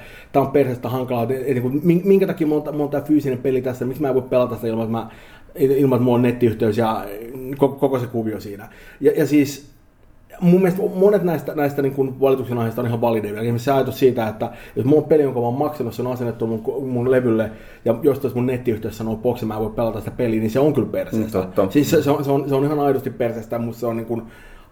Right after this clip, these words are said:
Speaker 1: asia, mistä on niin kuin syytäkin saada valittaa sillä, et, et, et se on, se on asia, mille täytyy niin kuin, täytyy, siihen täytyy löytää
Speaker 2: Ubisoft.
Speaker 1: joku ratkaisu. Niin, no, no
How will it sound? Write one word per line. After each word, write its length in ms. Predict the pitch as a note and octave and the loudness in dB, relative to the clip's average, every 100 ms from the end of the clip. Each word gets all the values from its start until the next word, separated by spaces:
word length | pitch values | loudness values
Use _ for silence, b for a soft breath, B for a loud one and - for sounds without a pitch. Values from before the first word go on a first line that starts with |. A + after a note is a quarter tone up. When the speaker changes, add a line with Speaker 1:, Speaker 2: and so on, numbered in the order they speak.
| - | 0
Speaker 1:
asia, 260 | B2 B2 | 0 2
mistä 260 | A#2 G#2+ A#2 | -2 -2 -2
on 100 | A2+ | -2
niin 100 | A#2 | -4
kuin 80 | A#2 | 0
syytäkin 360 | C#3+ A#2+ A2 G2+ | 2 2 0 -4
saada 260 | G#2 G2 | -6 -8
valittaa 380 | G2 F#2+ - F#2 | -10 -14 -14 -16
sillä, 220 | - G2+ | -10 -8
et, 100 | G#2 | -6
et, 280 | A2 A#2 G#2+ | -4 -4 -4
et 120 | B2 | -4
se 80 | B2 | -2
on, 160 | A#2+ A#2 | -2 0
se 80 | |
on 80 | A#2 | 2
asia, 200 | A#2 A#2 | 2 2
mille 180 | A2+ A2 | 2 2
täytyy 360 | A#2 A2+ A2+ A2 | 2 0 2 -2
niin 120 | G#2+ | -2
kuin, 160 | G#2+ B B B B B - - | -6 B B B B B -12 0
täytyy, 280 | A#2 A2+ B2+ | 2 2 -4
siihen 160 | B2+ A#2 | 0 2
täytyy 220 | B2+ B2+ | 4 4
löytää 240 | A#2+ C3 | 2 2
Speaker 2:
Ubisoft. 120 | A2 A#2 | -2 -2
Speaker 1:
joku 120 | A2 | -8
ratkaisu. 300 | G#2 G#2 - - | -10 -14 -16 -16
Niin, 220 | G#3 A3 | -8 0
no, 140 | G#3+ G#3+ | 2 2
no 160 | A3+ | -2